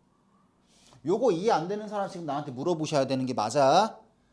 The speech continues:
무슨 말인지 알겠니? 이게 풀이 방법, 항등식을 작성해서 문제 푸는 방법, 근각외소의 관계 사이를 이용해서 문제를 푸는 방법, 이 총 두 가지를 정리 좀 해드린 겁니다. 됐나요? 오케이. 자, 여기까지 작성하실 수 있으시면, 어, 여기는 끝.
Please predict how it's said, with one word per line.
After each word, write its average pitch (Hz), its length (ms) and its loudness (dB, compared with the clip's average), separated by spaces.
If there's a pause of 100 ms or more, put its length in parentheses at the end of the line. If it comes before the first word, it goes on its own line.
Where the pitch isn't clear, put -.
(760)
무슨 160 180 -10
말인지 202 260 0
알겠니? 196 600 -4
이게 147 120 -6
풀이 247 320 -6
방법, 180 560 -2 (200)
항등식을 254 580 -6
작성해서 202 520 -6
문제 139 300 -6
푸는 175 260 -10
방법, 160 460 -2
근각외소의 180 640 -2
관계 151 240 -4
사이를 180 340 -2
이용해서 147 760 0 (280)
문제를 151 340 -4
푸는 214 280 -12
방법, 139 400 -2
이 139 140 -10
총 220 240 -12
두 - 180 -14
가지를 170 320 0
정리 117 300 -8
좀 117 120 -10
해드린 151 280 -8
겁니다. 113 400 -8 (920)
됐나요? 139 600 -2 (340)
오케이. 147 420 -10 (220)
자, - 200 -12 (100)
여기까지 226 540 0
작성하실 202 560 -10
수 214 80 -12
있으시면, 180 640 -6
어, 135 240 -2
여기는 131 360 -6
끝. - 280 -8